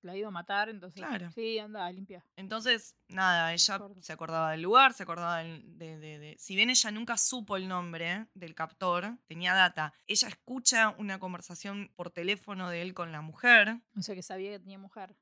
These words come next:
Speaker 2: Claro. Y tenía toda esta data, ¿no? También de que vio productos femeninos en el departamento, como te decía, el pelo, bueno. Y cuando la policía lo rodea, él se suicida. Se pega un tiro y se suicida. Así que ahí está la parte un poco triste de esto, es que en,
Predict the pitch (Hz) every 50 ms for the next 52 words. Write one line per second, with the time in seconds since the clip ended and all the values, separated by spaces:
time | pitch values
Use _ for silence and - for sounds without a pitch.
0 | _ _ _ 196 175 156 151 156 147 143 - - 247 254 269 269 247 226 196 202
1 | 202 208 202 196 202 190 - 180 190 196 185 - 165 160 165 180 185 185 180 180
2 | 190 196 196 185 175 165 170 170 165 - 170 170 170 - 175 165 - 165 156 156
3 | 160 165 170 170 160 - 160 151 151 151 156 156 - 185 185 180 196 202 185 175
4 | 180 180 175 160 147 147 147 147 151 - 165 160 165 170 - - 175 165 165 170
5 | 165 165 160 147 151 151 - _ - 180 185 185 180 175 170 160 160 156 151 151
6 | 147 151 151 _ _ 165 156 151 143 139 _ - - 208 208 208 208 208 202 208
7 | 220 214 - 285 277 277 269 254 226 220 226 240 247 254 262 262 269 285 311 320
8 | _ - 208 208 - 220 190 - 190 185 - - 185 170 156 156 160 - _ _
9 | _ _ - - 190 185 185 185 185 185 180 185 214 208 202 208 208 233 226 -
10 | 202 190 180 175 170 - - 165 156 - - 160 - - - 113 117 131 - _
11 | _ - 170 - - 185 180 196 202 - - _ _ - 185 190 185 - 190 185
12 | 180 175 - _ - 175 170 185 180 190 190 180 175 180 180 180 185 175 170 165
13 | 160 160 156 156 156 - _ - 190 185 - - 180 175 175 175 180 175 - 185
14 | 190 185 175 - - 160 151 -